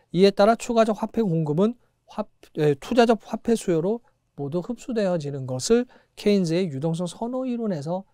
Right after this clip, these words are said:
설명하고 있는 거예요. 함정에서. 따라서 적절한 것은 삼 번이 답이 되고요.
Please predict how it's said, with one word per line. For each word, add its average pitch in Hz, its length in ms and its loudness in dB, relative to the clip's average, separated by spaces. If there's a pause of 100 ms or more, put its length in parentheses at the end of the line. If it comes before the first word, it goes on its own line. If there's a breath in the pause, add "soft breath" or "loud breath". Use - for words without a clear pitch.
(140)
설명하고 196 640 0
있는 151 260 -2
거예요. 143 220 -2
함정에서. 151 800 -6 (380 soft breath)
따라서 185 440 6 (280)
적절한 165 500 0
것은 190 340 -2 (260)
삼 208 360 -6
번이 185 340 -2 (260)
답이 147 280 -6
되고요. 139 520 -6